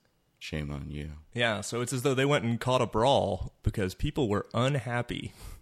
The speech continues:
Speaker 1: I mean, that, that, this is, I, what were they possibly thinking with regards to, like, this, it's like,
Speaker 2: Well
Speaker 1: this is why, like, like, just, like, cellular, when you have a bunch of people in one space all using, like, the cell towers, like,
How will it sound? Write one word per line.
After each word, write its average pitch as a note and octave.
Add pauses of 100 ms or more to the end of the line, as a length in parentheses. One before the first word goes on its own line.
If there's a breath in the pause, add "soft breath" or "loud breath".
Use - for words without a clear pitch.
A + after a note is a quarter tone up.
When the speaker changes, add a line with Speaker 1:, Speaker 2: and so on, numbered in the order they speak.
(680 loud breath)
Speaker 1:
I G#2
mean, G#2+
that, D2
that, C2 (160)
this B1
is, C#2+ (160)
I, -
what G#2
were D#3+
they C#3+
possibly G#2+
thinking E2+
with F2+
regards F2+
to, F2
like, D#2 (840)
this, G#2+
it's A#2
like, C3+
Speaker 2:
Well A2
Speaker 1:
this C#3+
is D#3
why, D#3
like, C3+
like, A#2
just, A2+
like, A#2+ (460)
cellular, A2+ (320)
when A2
you A2
have A#2+
a A#2+
bunch B2
of B2+
people G#2+
in G2
one G2+
space -
all F#2
using, F#2+
like, F2 (180)
the G2
cell G2
towers, E2
like, E2